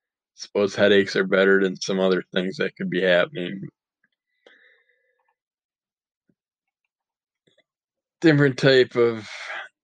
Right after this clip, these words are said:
there's three different terms are commonly used for adverse re-, adverse reactions to foods: food allergy,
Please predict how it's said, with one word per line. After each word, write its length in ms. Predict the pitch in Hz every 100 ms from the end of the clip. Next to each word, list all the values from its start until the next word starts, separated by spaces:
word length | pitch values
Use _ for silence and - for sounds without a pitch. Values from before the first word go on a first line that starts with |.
| _ _ _ _
there's 220 | 110 -
three 260 | - 156 151
different 420 | 135 127 123 110
terms 560 | - 110 110 110 107 107
are 180 | 104 95
commonly 420 | 113 107 107 104 101
used 460 | 98 101 98 -
for 160 | - 95
adverse 560 | 90 101 98 98 - -
re-, 140 | - - _ _ _
adverse 640 | 123 120 120 135 127 -
reactions 720 | 123 110 107 101 - - 101 -
to 140 | -
foods: 640 | 80 98 90 78 - - - _ _ _ _ _ _ _
food 160 | 156 151
allergy, 800 | 131 127 123 120 120 117 117